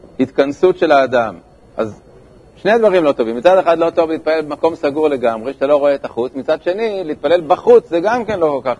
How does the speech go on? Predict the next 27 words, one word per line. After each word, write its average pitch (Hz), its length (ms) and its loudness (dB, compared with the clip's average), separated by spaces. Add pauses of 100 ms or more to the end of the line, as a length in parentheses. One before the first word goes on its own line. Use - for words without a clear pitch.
טוב. 90 160 -10 (600)
אז 131 140 2
כמובן, 233 400 0
זה 151 140 4
לכתחילה, 175 600 0
אין, 147 180 -4
אה, 131 260 -4 (760)
אין, 151 260 -2
אה, 151 180 -2
אם 143 180 -2
אין, 156 120 0 (300)
אם 151 80 -6
אין 165 100 -6
לאדם 165 340 0
באותו 151 260 2
זמן, 147 340 -4
אה, 131 360 -2 (580)
בית 113 120 2
כנסת 135 440 -2
או 123 60 -2
בית, 113 360 -2
אז 117 140 -4
הוא 143 140 -2
יכול 143 220 0
להתפלל 160 320 -4
גם 170 140 -8
בחוץ. 170 360 -4